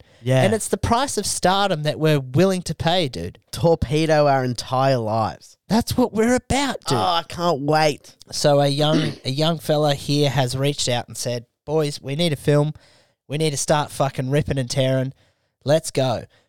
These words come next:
Speaker 2: So in, uh, yeah, the next few weeks, that's what we will be doing. We're gonna have to sort out a few technical things, and obviously we're gonna have to come up with new jingles because YouTube's
Speaker 1: Come
Speaker 2: not
Speaker 1: up
Speaker 2: gonna
Speaker 1: with
Speaker 2: let us
Speaker 1: new
Speaker 2: play the
Speaker 1: jingles.
Speaker 2: new,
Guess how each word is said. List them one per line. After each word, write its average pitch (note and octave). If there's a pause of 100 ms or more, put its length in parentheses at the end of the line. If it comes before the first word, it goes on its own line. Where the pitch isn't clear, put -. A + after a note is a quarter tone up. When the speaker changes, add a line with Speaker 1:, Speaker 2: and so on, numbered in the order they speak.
(100)
Speaker 2:
So F#3 (300)
in, D#3+
uh, D3+
yeah, D#3+
the C#3
next E3+
few D#3+
weeks, D#3
that's D3+
what C3
we C#3+
will D3
be D3+
doing. C3+
We're C3+
gonna D3+
have D3
to D3+
sort C#3+
out C3+
a C3
few C3+
technical D3
things, E3
and C#3+
obviously E3
we're C#3+
gonna C#3+
have C#3+
to D3
come D3+
up B2+
with B2+
new C#3
jingles D#3 (200)
because C3+
YouTube's C#3
Speaker 1:
Come C3+
Speaker 2:
not C#3
Speaker 1:
up C#3
Speaker 2:
gonna C#3+
Speaker 1:
with C#3+
Speaker 2:
let C#3
us C3+
Speaker 1:
new B2+
Speaker 2:
play C#3+
the C#3+
Speaker 1:
jingles. C#3+
Speaker 2:
new, D3